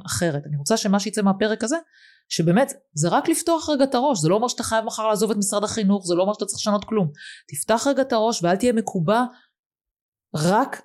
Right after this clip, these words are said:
על משרד החינוך, רק על מה שאתה עושה, אפשר להצליח בזה גם בחוץ, ואני רואה הרבה מורים שמצליחים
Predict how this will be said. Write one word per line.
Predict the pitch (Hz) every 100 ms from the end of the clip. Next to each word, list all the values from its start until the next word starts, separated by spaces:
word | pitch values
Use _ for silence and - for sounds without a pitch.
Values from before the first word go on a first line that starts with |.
| _
על | 170 165
משרד | 160 - 190 196
החינוך, | 196 175 180 202 - 185
רק | 190
על | 208
מה | 185
שאתה | -
עושה, | 175 170 214 -
אפשר | 147 208 202
להצליח | - 160 147 196 202
בזה | 196 160
גם | 156 147
בחוץ, | 151 233 226
ואני | 160
רואה | 156 185 - -
הרבה | 160 147 196
מורים | 226 226 233
שמצליחים | 240 175 151 151 170 202